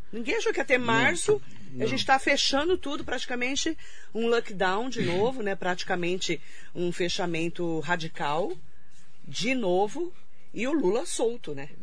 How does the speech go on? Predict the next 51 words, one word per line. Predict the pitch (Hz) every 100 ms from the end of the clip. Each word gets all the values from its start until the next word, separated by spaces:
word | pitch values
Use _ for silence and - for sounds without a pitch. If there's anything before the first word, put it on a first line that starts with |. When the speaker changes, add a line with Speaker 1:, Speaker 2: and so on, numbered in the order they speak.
| 165
Speaker 1:
Solto | - 208 220
pra, | 294 339 294
pra | 240 208
poder | 226 190 175 196 262 - - - - -
fazer | - 202 208
campanha. | 349 311 254 320 233 147 -
Speaker 2:
Fazendo | - 101 110
a | 110
brincadeira, | 107 104 107 113
todo | 110 127
mundo | 127 127 117
preso | 117 127 120
e |
o | 131
Lula | 135
solto, | 127 - 107 95 92
né? | 95 110 - -
Speaker 1:
É, | 143 131
não | 131
vou | 160 185
comentar | 185 175 165
esse | 165 175
assunto. | 175 170 175 175
Speaker 2:
<laughs> | 185 - - - -
Speaker 1:
Não | 196
vou | 220
comentar | 262 262
Speaker 2:
Mas, | 240
Speaker 1:
esses | 240
Speaker 2:
assim, | 139 123 160
Speaker 1:
assuntos. | 120 -
Speaker 2:
e |
Speaker 1:
Daí | 170 226
Speaker 2:
a, |
Speaker 1:
dá | 240
outra | 262 415
pauta. | 427 214 151 135
Speaker 2:
e | 135
a |
perspectiva | - 143 - 139 - - 156 208
é | - 135
de | 120
que | - 127
a | 107
situação | - 117 107 117
permaneça | 113 117 104 104 107
até | 127 170
o |
final | - 185 190
do | 214
ano. | 160 127